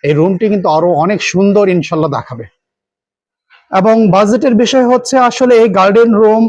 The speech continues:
আ, কেউ তার বাড়িতে, যে কেউ তা, ওনাদের বাড়িতে সে বানাতে পারেন, বাড়ির ছাদের উপরে এই ধরনের গার্ডেন রুম করতে পারেন, অথবা ফ্যাক্টরিতে ব্যবহার করতে, আ, সেট আপ করতে পারেন, অথবা রিসোর্টগুলোতে কিন্তু এই ধরনের গার্ডেন রুম, আ, ব্যাপক চাহিদা রয়েছে, রিসোর্টগুলোতেও,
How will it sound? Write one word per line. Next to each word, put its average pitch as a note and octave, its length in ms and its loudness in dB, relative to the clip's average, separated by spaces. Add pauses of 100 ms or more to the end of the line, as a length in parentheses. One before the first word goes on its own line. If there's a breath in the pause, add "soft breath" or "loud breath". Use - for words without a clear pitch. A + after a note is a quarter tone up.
আ, F#3+ 260 2 (100)
কেউ G#3 400 2
তার F3+ 180 0
বাড়িতে, F3+ 600 0
যে D3+ 200 -4
কেউ A#3+ 300 2
তা, F3+ 340 -2
ওনাদের E3+ 320 -2
বাড়িতে F#3 460 0
সে F3+ 240 -4
বানাতে E3 360 -2
পারেন, D#3 320 -2
বাড়ির D#3+ 240 -2
ছাদের F#3+ 380 -4
উপরে G3+ 280 0
এই F#3+ 60 2
ধরনের F3+ 380 -2
গার্ডেন E3+ 320 -2
রুম E3+ 120 -2
করতে D#3+ 300 -6
পারেন, D#3+ 260 -2 (420 soft breath)
অথবা E3+ 340 -2
ফ্যাক্টরিতে G#3+ 540 -2
ব্যবহার F3+ 380 0
করতে, F3 240 -4
আ, D#3 540 -2
সেট F#3+ 140 -6
আপ E3 80 -4
করতে E3 260 -6
পারেন, E3+ 160 -2
অথবা G3 220 -2
রিসোর্টগুলোতে A#3 760 0
কিন্তু G#3 240 -2
এই G3 100 2
ধরনের F#3+ 380 -2
গার্ডেন E3 280 -2
রুম, F3 220 -2 (540)
আ, E3 180 0
ব্যাপক F3 280 -2
চাহিদা G#3+ 260 2
রয়েছে, G#3 260 0
রিসোর্টগুলোতেও, F#3 720 -2